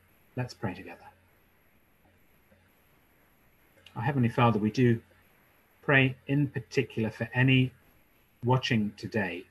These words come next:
who find themselves in particularly difficult circumstances, be that their own health, the condition of loved ones around them, their public ministry.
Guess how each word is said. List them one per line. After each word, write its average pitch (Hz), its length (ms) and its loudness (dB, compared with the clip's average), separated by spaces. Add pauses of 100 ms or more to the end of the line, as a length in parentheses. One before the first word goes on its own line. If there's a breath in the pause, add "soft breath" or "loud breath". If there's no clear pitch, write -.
(140)
who 104 100 -4
find 120 320 2
themselves 101 680 -8 (160)
in 95 240 -14 (160)
particularly 120 1000 -4 (240)
difficult 107 480 -8 (160)
circumstances, - 1160 -14 (160)
be 117 140 0
that 117 360 -4 (800)
their 101 180 -2
own 101 160 0
health, - 580 -2 (920)
the 98 80 -12
condition 113 480 -2
of 95 140 -8
loved 113 300 0
ones 104 280 -2
around 104 440 0
them, 120 240 0 (1500)
their 92 260 -8 (880)
public 117 440 -2 (180)
ministry. - 680 -8